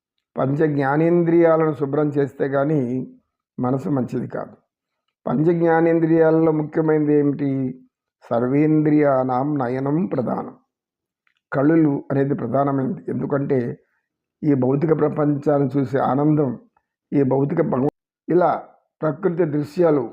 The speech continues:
అనేకం, సూర్యోదయం అయితే ఏమి, సూర్యాస్తమయం,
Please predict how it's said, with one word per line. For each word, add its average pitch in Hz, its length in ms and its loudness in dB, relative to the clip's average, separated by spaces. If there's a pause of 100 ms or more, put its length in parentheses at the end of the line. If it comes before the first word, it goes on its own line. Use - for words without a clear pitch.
అనేకం, 160 420 0 (200)
సూర్యోదయం 139 640 2
అయితే 135 240 -2
ఏమి, 165 360 2 (360)
సూర్యాస్తమయం, 147 1300 0